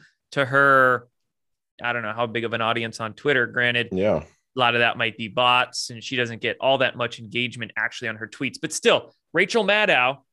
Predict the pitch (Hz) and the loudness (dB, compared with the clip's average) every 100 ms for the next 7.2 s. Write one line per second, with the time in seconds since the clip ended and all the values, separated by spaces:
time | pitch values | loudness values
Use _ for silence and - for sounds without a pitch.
0 | _ 135 160 208 180 165 196 180 135 127 | _ -6 0 0 0 -2 0 2 0 -2
1 | 143 127 131 131 139 - 170 170 135 131 | -8 -8 -8 -8 -8 -4 0 2 0 -2
2 | - 180 175 165 147 151 147 151 143 - | -2 -4 -4 0 4 4 4 4 2 0
3 | 151 147 143 131 123 127 120 - 131 131 | -2 -2 -4 -4 -4 -4 -6 -2 2 4
4 | 127 131 127 120 - _ _ _ 160 165 | 6 4 4 2 -4 _ _ _ -6 -4
5 | 165 147 - 214 247 214 160 180 170 - | -2 -2 -2 0 0 -2 2 2 2 -6
6 | _ _ - 156 139 139 175 180 165 156 | _ _ -6 -6 -6 -2 2 4 4 4
7 | 139 123 | 2 -2